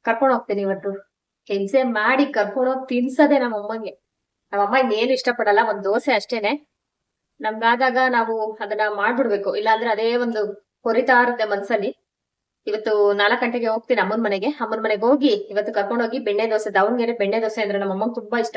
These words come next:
ಮಸಾಲೆ ದೋಸೆ, ಬೆಣ್ಣೆ ದೋಸೆ ಎರಡೂ ಇಷ್ಟ. ಒಂದೇ ದೋಸೆ ತಿನ್ನೋದು ನಮ್ಮಮ್ಮ, ಹಂಗಾಗಿ ಬೆಣ್ಣೆ ದೋಸೆ ಕೊಡ್ಸ್ಕೊಂಡ್ ಬರೋಣ ಅಂತ ಅನ್ಕೊಂಡಿದ್ದೀನಿ. ಬೆಳಗ್ಗೆನೆ ಅನ್ಕೊಂಡೆ ನಾನು,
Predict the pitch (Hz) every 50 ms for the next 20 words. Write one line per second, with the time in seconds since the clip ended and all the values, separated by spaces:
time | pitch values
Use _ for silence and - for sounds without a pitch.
0 | 214 214 202 202 262 269 247 254 269 330 349 262 233 220 220 202 202 190 - 185
1 | 185 196 208 240 254 233 - - 208 - - - - - 392 - _ _ _ _
2 | _ _ _ _ _ _ - 247 269 302 294 339 302 285 294 294 294 294 262 240
3 | 240 240 233 208 196 196 202 233 285 254 226 220 220 427 269 320 247 202 190 -
4 | _ _ _ _ _ _ _ - 226 240 247 262 254 254 247 - 247 - 220 208
5 | - - 233 214 208 190 196 202 202 208 202 202 202 202 196 196 202 240 233 285
6 | 262 247 220 214 202 196 196 185 208 202 208 240 233 240 226 208 - 220 202 202
7 | 196 185 180 180 220 302 - - _